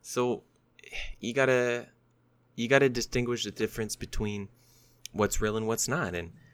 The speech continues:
and it's not talked about. I mean, listen, just look at, like, and I get it, it's great to see these chiseled folks, okay? But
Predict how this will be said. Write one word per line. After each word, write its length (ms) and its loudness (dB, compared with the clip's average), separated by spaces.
and 160 4
it's 140 4
not 180 4
talked 260 2
about. 220 -2
I 60 -2
mean, 280 -4
listen, 460 -4
just 260 -4
look 200 0
at, 140 -2
like, 320 -2
and 120 8
I 80 6
get 260 2
it, 100 -4
it's 160 -4
great 380 0
to 120 -6
see 200 2
these 220 -2
chiseled 500 -2
folks, 540 -2
okay? 300 -4
But 260 6